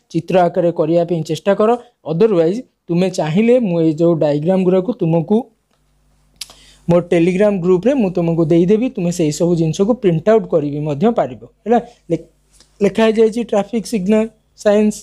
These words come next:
ଅ, ଟ୍ରାଫିକ୍ ସାଇନ୍ ବୋଲିକି। ହେଲା, ତ ଏଠି ଦେଖ ପିଲାମାନେ, ସାଇକେଲ ଚିତ୍ର କରାହେଇଛି, ସାଇକେଲ ଚିତ୍ରକୁ ଗୋଟେ ଗୋଲ ଭିତରେ ରଖାହେଇଛି। ଦ୍ୟାଟ୍ ମିନ୍ସ ଏଥିରେ ସାଇକେଲ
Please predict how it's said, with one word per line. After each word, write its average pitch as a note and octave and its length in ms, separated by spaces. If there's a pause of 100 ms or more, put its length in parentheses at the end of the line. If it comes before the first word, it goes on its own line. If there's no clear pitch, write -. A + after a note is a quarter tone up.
(840)
ଅ, F#3 340 (180)
ଟ୍ରାଫିକ୍ F#3+ 300
ସାଇନ୍ G3 320
ବୋଲିକି। F#3+ 340
ହେଲା, B3+ 280
ତ - 380
ଏଠି F#3+ 200
ଦେଖ G3 260 (280)
ପିଲାମାନେ, G#3 340
ସାଇକେଲ F#3 440
ଚିତ୍ର G3+ 320
କରାହେଇଛି, A3 440
ସାଇକେଲ F3+ 360
ଚିତ୍ରକୁ F#3 340
ଗୋଟେ G3+ 180
ଗୋଲ F3+ 360
ଭିତରେ F3+ 340
ରଖାହେଇଛି। F#3 440
ଦ୍ୟାଟ୍ E3+ 520
ମିନ୍ସ A3 240
ଏଥିରେ G#3+ 320
ସାଇକେଲ G#3 600